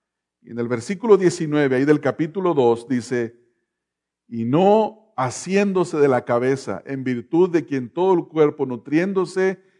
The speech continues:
y uniéndose por las coyunturas y ligamentos, crece con el crecimiento que da Dios".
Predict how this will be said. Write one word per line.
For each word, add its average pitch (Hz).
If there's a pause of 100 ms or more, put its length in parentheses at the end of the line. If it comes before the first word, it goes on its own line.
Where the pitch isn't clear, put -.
y 147
uniéndose 175
por 147
las 123
coyunturas 170
y 139
ligamentos, 147 (640)
crece 208
con 139
el 131
crecimiento 143
que 123
da 131
Dios". 120